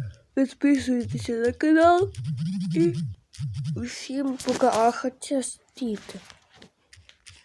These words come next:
Екшн камера. По-, стоп. Polaroid?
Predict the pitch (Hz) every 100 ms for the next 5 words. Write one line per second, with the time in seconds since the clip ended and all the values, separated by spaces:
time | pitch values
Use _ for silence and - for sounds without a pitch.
0 | _ - - - - - - - 262 254
1 | - - 240 233 - - _ _ _ _
2 | 240 254 294 247 208 202 _ _ _ _
3 | _ _ _ _ _ _ _ _ _ _
4 | _ _ _ _ _ _ _ _ _ _
5 | - - 233 - _ _ - - - -
6 | - - 277 294 233 214 _ _ _ _
7 | _ _ _ _ _ _ _ _ _ _
8 | _ - 240 233 240 240 269 320 302 -